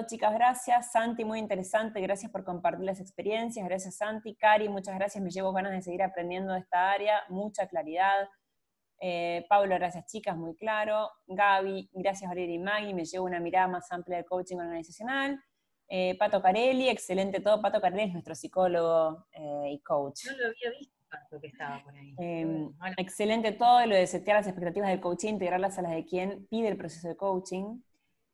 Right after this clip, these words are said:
Speaker 1: Eh, Cari, si hagan otra, me sumo. Eh, Andrea, preparen el taller de coaching organizacional para los ontológicos, por favor. Bueno, sí, es probable que hagamos algo así.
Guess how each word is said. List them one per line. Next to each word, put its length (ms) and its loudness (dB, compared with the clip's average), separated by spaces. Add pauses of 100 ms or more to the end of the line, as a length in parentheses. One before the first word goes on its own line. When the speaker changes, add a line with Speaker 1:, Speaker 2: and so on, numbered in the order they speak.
Speaker 1:
Eh, 180 -6
Cari, 480 6
si 200 -2
hagan 220 4
otra, 220 -2
me 80 -4
sumo. 680 0 (760)
Eh, 760 0 (200)
Andrea, 380 6
preparen 320 4
el 60 -2
taller 220 2
de 60 2
coaching 200 0
organizacional 320 -2
para 220 2
los 120 -10
ontológicos, 500 0
por 140 -6
favor. 500 8 (160)
Bueno, 440 -2 (180)
sí, 360 -4
es 140 -4
probable 640 4 (460)
que 60 -2
hagamos 360 2
algo 120 2
así. 340 -2